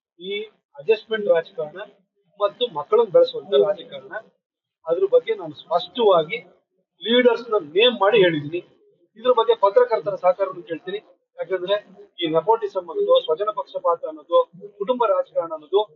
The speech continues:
ಹೋಗ್ಬೇಕು. ಮೋದಿ ಅವರು ಕೂಡ ಒಂದು ಲಕ್ಷ ಜನ ಯುವಕರನ್ನ, ಯಾವುದೇ ಬ್ಯಾಕ್ ಗ್ರೌಂಡ್ ಇಲ್ಲದೆ ಇದ್ದವ್ರನ್ನ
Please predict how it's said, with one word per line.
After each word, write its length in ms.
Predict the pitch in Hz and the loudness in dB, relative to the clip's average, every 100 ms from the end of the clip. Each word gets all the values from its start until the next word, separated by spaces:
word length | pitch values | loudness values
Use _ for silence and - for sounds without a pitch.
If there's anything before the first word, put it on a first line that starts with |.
| _ - | _ -20
ಹೋಗ್ಬೇಕು. 840 | - 202 208 180 170 175 208 185 _ _ _ _ | -2 2 2 2 -2 2 0 0 _ _ _ _
ಮೋದಿ 400 | - 196 226 226 | -2 2 4 4
ಅವರು 140 | 214 196 | 2 2
ಕೂಡ 240 | 170 170 196 208 _ _ _ _ _ 160 | 0 2 2 0 _ _ _ _ _ 2
ಒಂದು 360 | 220 254 269 | 2 4 2
ಲಕ್ಷ 300 | 220 208 - 226 | 2 0 0 -2
ಜನ 120 | 214 214 | 0 -4
ಯುವಕರನ್ನ, 520 | 175 185 196 180 170 202 226 _ _ _ 151 | 0 2 2 0 0 0 -2 _ _ _ 2
ಯಾವುದೇ 460 | 165 196 233 277 | 4 6 6 4
ಬ್ಯಾಕ್ 280 | 240 202 202 | 2 2 2
ಗ್ರೌಂಡ್ 260 | 226 233 202 | 2 2 2
ಇಲ್ಲದೆ 160 | 190 | 2
ಇದ್ದವ್ರನ್ನ 320 | 185 175 175 | 2 2 2